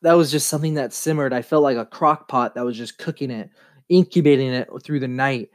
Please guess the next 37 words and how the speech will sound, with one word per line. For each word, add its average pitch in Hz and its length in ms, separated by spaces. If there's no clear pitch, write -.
And 113 100
I - 20
woke 160 360
up 160 240
feeling 202 460
this 127 200
actual 123 720
lightness 147 840
about 151 380
me. 190 260
It's - 120
like 165 140
I 147 40
was 131 140
carrying 151 540
that. 90 300
It 151 80
was 143 140
like 143 140
I 135 80
was 123 140
carrying 202 400
the 202 80
pressure 143 480
of 123 80
what 120 160
others 131 360
thought 131 200
about 107 220
me. 92 180
It's - 100
like 147 120
I 131 80
was 127 120
carrying 214 380
the 214 60
pressure 139 640